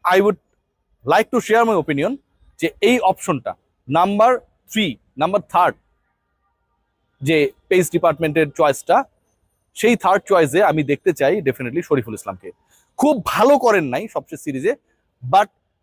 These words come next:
অনেক আনবিলিভেবল পারফরম্যান্স করেছেন সবশেষ পাকিস্তানের বিপক্ষে, যদি আপনি দেখেন শ্রীলঙ্কার against as well। So, আমি শরীফুল ইসলামকে থার্ড পেসার হিসেবে দলভুক্ত করতে চাই। দুজন বাঁহাতি এবং একজন ডানহাতি পেসার থাকলো। দুজন স্পিনারের, একজন শাক মেহেদী, তিনি থাকবেনই।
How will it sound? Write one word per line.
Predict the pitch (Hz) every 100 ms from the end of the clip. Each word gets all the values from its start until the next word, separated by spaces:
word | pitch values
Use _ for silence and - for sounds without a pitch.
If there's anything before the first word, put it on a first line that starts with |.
| 202
অনেক | 247 233 - 175
আনবিলিভেবল | 175 151 214 214 208 226 - -
পারফরম্যান্স | 180 196 190 -
করেছেন | 156 123 208 262 _ _ _ _ _ -
সবশেষ | - 220 - - 247 - 180
পাকিস্তানের | 165 160 160 139 127
বিপক্ষে, | 127 - 131
যদি | 120 117
আপনি | 120
দেখেন | 113 180 165
শ্রীলঙ্কার | 135 113 104 104
against | 101 107
as | 95
well। | 92 - - - _ -
So, | 175 170
আমি | 226 330 - _ -
শরীফুল | 190 190 170
ইসলামকে | - 160 180 214
থার্ড | 143 -
পেসার | 127 127 110
হিসেবে | - 202 165
দলভুক্ত | 113 107 - 120
করতে | 123 160
চাই। | 208 165
দুজন | 165 180
বাঁহাতি | 185 202 220 233
এবং | 208 190
একজন | 190 302 - _ _ _
ডানহাতি | 143 147 139 131
পেসার | 123 131 -
থাকলো। | 147 - 92 _ _ _
দুজন | 170 196 240 214
স্পিনারের, | 254 240 240 196
একজন | 202 196
শাক | 185 -
মেহেদী, | 196 180 208 254 _ _ _
তিনি | 175 175
থাকবেনই। | 180 170 202 220